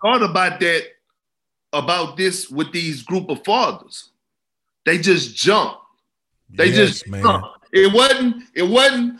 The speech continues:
Speaker 1: "Let me, let me get a two-week, three-week plan together." No, I'm, we go jump. This is about to happen now. Not a three-week plan or, "Let's get it, let's see who's in charge of this." Now, let, hey, look, let's get it going right now.
Speaker 2: Absolutely.
Speaker 1: And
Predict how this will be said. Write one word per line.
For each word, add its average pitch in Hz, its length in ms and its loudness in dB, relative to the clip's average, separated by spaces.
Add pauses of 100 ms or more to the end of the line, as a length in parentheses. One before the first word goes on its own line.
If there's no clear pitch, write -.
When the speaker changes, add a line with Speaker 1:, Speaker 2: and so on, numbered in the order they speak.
(160)
Speaker 1:
"Let 220 220 0
me, 233 260 2
let 208 180 -2
me 226 240 0
get 208 240 -2
a 180 100 -4
two-week, 220 600 -6
three-week 214 500 -6
plan 214 360 -2
together." 190 340 -2
No, 190 200 0
I'm, 196 280 -2
we 240 100 2
go 190 260 -2
jump. 214 360 -2 (200)
This 196 280 -4
is 220 80 -8
about 190 260 2
to 156 80 -4
happen 160 540 -2
now. 160 400 -2
Not 214 260 0
a 220 140 2 (320)
three-week 226 500 -2
plan 214 480 0
or, 156 220 -2 (220)
"Let's 180 180 0
get 202 220 -2
it, 190 160 2
let's 196 200 -4
see 214 140 -6
who's 214 320 -4
in 185 160 -6
charge 220 460 -4
of 185 60 -6
this." 202 200 -4
Now, 214 260 0 (220)
let, 233 300 -2
hey, 208 180 2
look, 214 420 0 (220)
let's 214 220 0
get 208 180 0
it 156 100 -12
going 170 380 -2
right 156 260 -2
now. 147 280 -8 (240)
Speaker 2:
Absolutely. 131 580 -4
Speaker 1:
And 185 100 -12